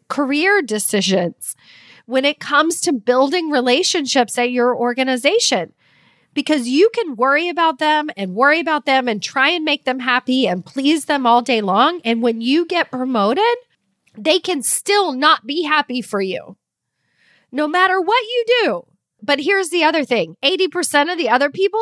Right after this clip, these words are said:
are all gonna be excited for you. You're gonna have those relationships. You're gonna be successful in that new role,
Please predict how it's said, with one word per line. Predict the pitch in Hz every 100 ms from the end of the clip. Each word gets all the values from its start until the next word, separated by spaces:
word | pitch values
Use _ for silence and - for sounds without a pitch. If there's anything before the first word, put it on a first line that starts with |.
| 392
are | 247
all | 220 247 262
gonna | 269 269
be | 247
excited | 214 - 214 214 202
for | 190
you. | 180 180 175 _ _ _ _ _ _ _ -
You're | 311
gonna | 370 381
have | 285 285 302
those | 349 320 277
relationships. | 247 247 277 254 262 220
You're | 262
gonna | 254 269
be | 285
successful | - 247 - - 294 - - 262
in | 233 233
that | 226 214
new | 240 254
role, | 208 190 226